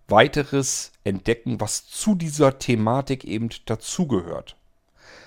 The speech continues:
So gibt es zum Beispiel zum Irgendwasser Podcast eine Irgendwasser WhatsApp-Gruppe. Da kann man sich eben unterhalten über die Themen, die hier im Irgendwasser,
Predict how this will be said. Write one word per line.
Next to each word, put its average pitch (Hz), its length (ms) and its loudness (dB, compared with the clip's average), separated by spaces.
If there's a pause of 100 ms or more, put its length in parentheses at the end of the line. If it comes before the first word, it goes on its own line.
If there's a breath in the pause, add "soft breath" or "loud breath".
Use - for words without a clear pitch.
(220 loud breath)
So 120 160 2
gibt 160 200 0
es - 180 -2
zum 120 160 0
Beispiel 117 580 0
zum 95 580 -4 (280)
Irgendwasser 104 460 0
Podcast - 760 0
eine 92 240 -8
Irgendwasser 107 800 0
WhatsApp-Gruppe. 160 840 -2
Da 101 120 -4
kann 107 200 -8
man 107 120 -2
sich 98 200 -14
eben 101 160 -6 (100)
unterhalten 107 580 -2
über 110 180 0
die 101 140 -2
Themen, 151 360 -2
die 139 120 -6
hier 117 100 -2
im 98 120 -4
Irgendwasser, 147 500 -6